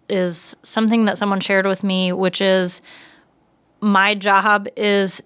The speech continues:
to get people to start seeing brain injury, because once you see it, you don't stop seeing it. And so while we kind of serve a niche area,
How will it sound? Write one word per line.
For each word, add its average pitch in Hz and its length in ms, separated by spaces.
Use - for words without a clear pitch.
to 226 240
get 180 320
people 208 240
to 196 100
start 190 400
seeing 185 320
brain 196 260
injury, 247 500
because 208 400
once 196 260
you 208 120
see 202 280
it, 339 280
you 208 120
don't 196 200
stop - 320
seeing - 380
it. 143 220
And 226 200
so 220 640
while 208 1000
we 214 640
kind 214 220
of 208 80
serve 196 460
a 190 160
niche 185 520
area, 180 680